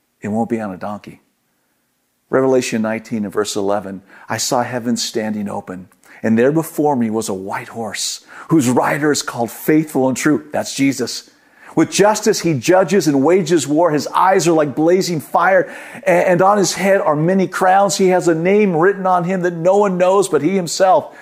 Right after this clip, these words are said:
And he is dressed in, in a robe dipped in blood,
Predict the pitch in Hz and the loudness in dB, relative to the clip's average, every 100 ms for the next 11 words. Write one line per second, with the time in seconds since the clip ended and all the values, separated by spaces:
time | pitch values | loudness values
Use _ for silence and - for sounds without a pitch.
0 | - - - - - 175 233 160 131 151 | -20 -20 -18 -2 2 4 4 2 2 2
1 | 202 220 - - 190 180 196 165 151 175 | 2 0 -2 -4 -2 0 0 0 2 2
2 | 208 190 139 127 - 240 247 269 202 185 | 2 0 -2 -6 0 0 2 2 4 2
3 | 185 156 117 | 2 0 -2